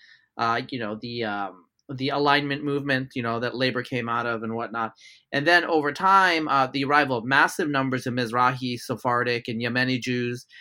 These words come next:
uh, kind of introduced a new element of, you know, i-, it's not necessarily accurate or precise to call them Arab Jews, but they were Jews from, you know, Araby, the Arab lands.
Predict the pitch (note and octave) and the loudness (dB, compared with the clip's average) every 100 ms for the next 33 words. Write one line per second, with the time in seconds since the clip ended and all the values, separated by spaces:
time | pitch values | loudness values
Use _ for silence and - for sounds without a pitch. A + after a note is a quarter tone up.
0 | - _ A#2+ A2+ A2 - G#3 A#3 G#3 G#3+ | -20 _ 2 2 -2 -4 -2 2 0 0
1 | - F3 E3+ D#3 C#3+ D3+ F#3+ C#3 C3+ C#3+ | -6 -2 2 2 0 -2 0 2 0 0
2 | E3 - C3+ B2 - _ _ _ - C3+ | 0 2 4 2 -2 _ _ _ -4 -2
3 | A#2 - _ _ _ _ - D#3+ - F#3 | -2 -8 _ _ _ _ -12 -12 -10 -10
4 | F3 A#3 A3+ F#3+ F#3+ G#3+ F#3+ E3+ G#3 G#3 | 4 6 6 2 0 0 2 6 6 4
5 | G3+ G#3 G3+ D3+ E3+ - F3+ F3+ E3 E3 | 0 0 -2 -4 -4 0 0 -2 2 2
6 | D3+ C3 - C3+ C#3+ C#3+ C3 C#3 C#3 C#3+ | 2 -2 0 2 4 0 -2 -4 0 2
7 | D#3 - D#3+ D3 C3+ C#3+ D3 C#3+ - C3+ | 0 0 4 4 4 2 2 0 0 0
8 | B2+ C3 B2+ - C3+ A#2 C3+ C3 B2+ C3+ | 2 -4 -10 -4 -4 0 2 2 0 -4
9 | C#3 C3 C3 B2+ B2 C3 B2+ C#3 G3+ - | -2 0 0 0 2 4 4 2 -2 -10